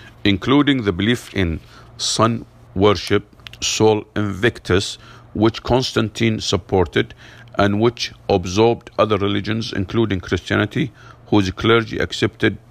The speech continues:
for it to flourish under the umbrella of sun worship and coexist with its idolatry, and even to adopt many things from it, which made it a new religion,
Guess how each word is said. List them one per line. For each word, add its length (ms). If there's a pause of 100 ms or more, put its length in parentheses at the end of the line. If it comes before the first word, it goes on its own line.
(600)
for 280
it 320
to 140
flourish 560
under 260
the 200
umbrella 400
of 200
sun 380
worship 540
and 180
coexist 600 (400)
with 300
its 240 (100)
idolatry, 600 (560)
and 340
even 460 (160)
to 140
adopt 460 (220)
many 240
things 300
from 300
it, 220 (420)
which 400
made 260
it 300
a 80
new 420
religion, 540